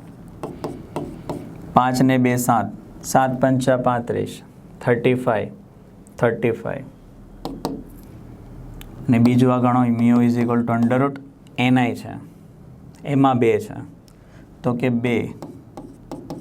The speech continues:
ચલો, બે ને, બે ને બે ચાર, ચાર દુ ને આઠ, આઠ. બધા આવી ગયા, મતલબ આન્સર એ.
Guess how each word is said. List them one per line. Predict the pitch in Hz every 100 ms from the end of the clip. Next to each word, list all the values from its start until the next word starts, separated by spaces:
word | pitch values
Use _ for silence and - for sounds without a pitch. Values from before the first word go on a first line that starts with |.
| - - - - -
ચલો, | 117
બે | 113 120 127
ને, | 131 131 131 - - -
બે | 123
ને | 127 135
બે | 127 127
ચાર, | 135 131
ચાર | 117 117 117
દુ | 120 123
ને | 123 120
આઠ, | 113 107 - - _ -
આઠ. | 120 107 98 - - - - - - - - - - -
બધા | 143 123 127
આવી | 120 123
ગયા, | 123 120 127 - -
મતલબ | 117 113 107
આન્સર | 107 - -
એ. | -